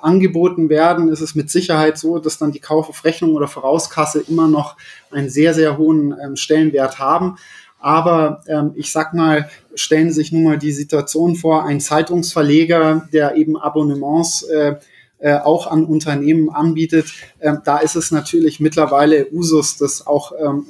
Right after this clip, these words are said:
Zahlungsarten wie eine sepa-Lastschrift oder eine Kreditkarte, teils auch Sofortüberweisung, also Online-Überweisungsverfahren dann, ähm, angeboten werden und auch von den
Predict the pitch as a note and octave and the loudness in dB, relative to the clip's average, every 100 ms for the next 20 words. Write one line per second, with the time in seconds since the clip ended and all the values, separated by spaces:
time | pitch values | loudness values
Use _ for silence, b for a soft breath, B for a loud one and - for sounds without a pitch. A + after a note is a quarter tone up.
0 | - - C#3+ D#3+ D#3+ D3+ D3+ D3+ C#3+ C#3 | -10 -4 0 2 2 2 0 0 -2 -2
1 | C#3 C3 C3+ D3 D3+ C#3+ - - C3+ C#3 | -2 -2 -2 -2 0 0 -2 -6 -8 -4
2 | C#3+ C3+ C3 B2+ B2 C#3+ - C#3 C3+ C3+ | -2 -2 -4 -6 -10 -10 -10 -2 -2 0
3 | C3 b b - - D3 D#3+ D3+ C#3 - | -4 b b -10 0 0 0 -2 -4 -6
4 | - - C#3+ C#3 C#3 D3 C#3+ B2+ B2 C3+ | -16 -8 -2 0 0 -2 -2 -2 -2 -4
5 | B2 C#3 D3 E3+ D3+ D3 C#3+ C3 C3+ C#3 | -4 -2 2 2 4 0 0 2 0 0
6 | C3+ C#3+ - C3 C3 C3+ B2+ B2 B2+ B2+ | -8 -8 -8 -4 -4 -4 -4 -6 -4 -6
7 | B2+ B2 C3+ D3+ B2+ C3 C#3 C#3 C3 D3 | -8 -6 -4 -2 -2 -4 -4 -4 0 0
8 | F3 E3 G#3 G#3 G#3 D#3 E3+ - E3 D#3 | 2 2 4 2 2 0 0 0 0 2
9 | D3+ D3+ D#3+ D#3+ | 4 2 2 0